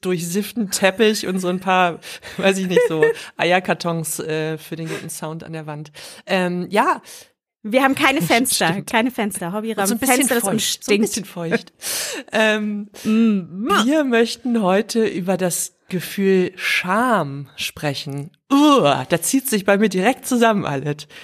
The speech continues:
Speaker 1: Ähm, kennst du das Gefühl der Scham? Schämst du dich? Schäme dich.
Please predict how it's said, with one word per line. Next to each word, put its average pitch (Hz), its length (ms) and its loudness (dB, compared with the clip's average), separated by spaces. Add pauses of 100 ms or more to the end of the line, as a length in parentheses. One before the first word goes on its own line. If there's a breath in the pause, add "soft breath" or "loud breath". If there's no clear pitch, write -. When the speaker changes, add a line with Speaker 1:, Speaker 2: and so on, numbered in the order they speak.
(400 loud breath)
Speaker 1:
Ähm, 165 580 0 (160)
kennst 247 460 2
du 214 120 2
das 165 280 0
Gefühl 156 420 -6
der 143 160 -6
Scham? 147 520 -6
Schämst 220 500 0
du 151 80 -6
dich? 156 400 -10
Schäme 226 360 2
dich. - 400 -2